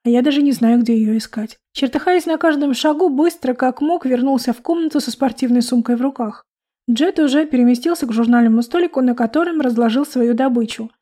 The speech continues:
Пару книг и потрепанного вида ежедневник, видимо, тот самый дневник. Рядом стояла текила. А друг, удобно устроившись в одном из кресел, сейчас быстро листал пожелтевшие страницы еще одного фолианта. Посмотрел на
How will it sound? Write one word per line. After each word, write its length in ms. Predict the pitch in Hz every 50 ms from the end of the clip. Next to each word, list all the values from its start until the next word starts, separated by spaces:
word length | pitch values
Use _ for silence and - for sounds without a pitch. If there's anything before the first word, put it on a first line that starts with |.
| _ _ _
Пару 260 | - 240 226 226 226
книг 380 | 226 - 254 285 320 359 - - _
и 80 | 269 240
потрепанного 680 | - 226 220 - 240 294 302 - 320 302 302 302 302
вида 220 | 269 285 269 285
ежедневник, 760 | 262 285 269 254 302 277 262 254 233 220 220 214 220 - _ _ _ _ _ _ _ _ _ -
видимо, 340 | 269 254 277 262 262 269 269
тот 160 | - 311 311
самый 260 | - 294 247 240 247
дневник. 480 | 240 247 285 294 285 240 220 202 - - _ _ _ _ _ _ _ _ -
Рядом 260 | 277 349 427 392 285
стояла 380 | - - - 240 240 240 262 247
текила. 480 | 254 247 247 - 226 220 214 214 214 - _ _ _ _ _ _ _ -
А 120 | 254 233
друг, 340 | 226 226 262 339 359 - -
удобно 380 | 269 233 269 277 254 262 254
устроившись 640 | 254 240 247 - 294 285 285 247 - - 226 - -
в 60 | -
одном 300 | 254 247 233 269 247 247
из 100 | 240 240
кресел, 460 | - - 254 302 349 349 - 339 339 330
сейчас 500 | - - 247 - - 320 359 392 320 262
быстро 400 | 233 269 330 320 - - 262 240
листал 420 | 233 233 226 - - 302 330 330
пожелтевшие 640 | - 262 226 226 233 226 233 320 330 320 - 269 240
страницы 520 | - - 254 233 240 277 349 311 - -
еще 260 | 233 220 - - 262
одного 240 | 254 254 269 262 262
фолианта. 600 | 247 - 262 269 254 247 220 214 214 - 220 220 - _ _ _ _
Посмотрел 560 | - 254 240 311 302 302 302 330 381 392 403 359
на 320 | 302 269 254 254 254 -